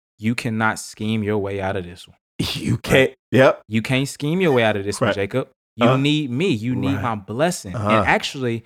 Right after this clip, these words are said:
Speaker 1: I'ma give you a sign of your own physical weakness,
Speaker 2: Right.
Speaker 1: right? To where you walk away with a limp,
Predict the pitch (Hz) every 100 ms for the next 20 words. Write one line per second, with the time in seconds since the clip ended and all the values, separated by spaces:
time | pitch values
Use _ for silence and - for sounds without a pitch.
0 | _ 156 165 101 101 156 151 135 113 -
1 | 147 135 117 123 - - 170 214 226 202
2 | 180 170 - 135 151 226 160 113 117 101
3 | 95 - 120 107 - 117 127 165 _ _
4 | - 120 120 175 151 135 135 131 107 117
5 | 226 185